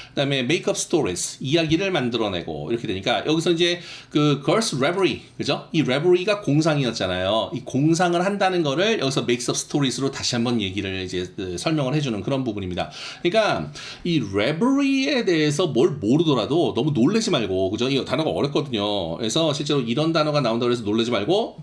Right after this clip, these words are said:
두 밑에 보면 makes up stories and learns to be alone with her thoughts니까 이 정도를 읽고서 그냥 reverie가 이런 거랑 관련이 있는갑다 이러고 넘어가도 돼요. 그래서 그 부분은 조금 알아주시면 좋은 얘기가 되겠죠. 물론 reverie는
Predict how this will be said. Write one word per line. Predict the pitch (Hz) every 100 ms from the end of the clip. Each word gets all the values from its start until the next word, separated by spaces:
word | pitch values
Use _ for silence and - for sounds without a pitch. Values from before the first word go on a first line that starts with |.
| -
두 | 214 196
밑에 | 180 233
보면 | 185 175 220 156 90 80 - - -
makes | 196 -
up | 233
stories | - 220 208 208
and | 165
learns | 175 185
to | -
be | 190
alone | 175 175 180
with | 156 156
her | 160
thoughts니까 | - 160 - 139 143 175 98
이 | 127
정도를 | 180 226 233 226
읽고서 | 135 120 151 143 202
그냥 | 180 185
reverie가 | 110 135 175 -
이런 | 190 117 151
거랑 | 156 196
관련이 | 196 98 127 185
있는갑다 | 101 107 110 139
이러고 | 123 165
넘어가도 | 98 160 175
돼요. | - 73 131 - - - -
그래서 | 110 120 117 - -
그 | -
부분은 | 101 98 101
조금 | 98 82 135
알아주시면 | 78 85 82 - 113
좋은 | - 92
얘기가 | 85 101
되겠죠. | 87 73 - - - - -
물론 | 110 113 123
reverie는 | 110 110 113 165 226